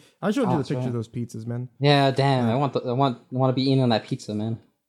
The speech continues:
Speaker 1: If you're, if you're ever down in Texas, we'll, we'll go pick up one of these Big Lou's pizzas, 'cause those pizzas are gigantic. We had a,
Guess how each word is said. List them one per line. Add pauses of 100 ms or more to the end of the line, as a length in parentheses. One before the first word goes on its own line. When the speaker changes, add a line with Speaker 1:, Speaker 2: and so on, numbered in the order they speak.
(240)
Speaker 1:
If
you're,
if
you're
ever
down
in
Texas,
we'll,
we'll
go
pick
up
one
of
these
Big
Lou's
pizzas, (420)
'cause
those
pizzas
are
gigantic.
We
had
a,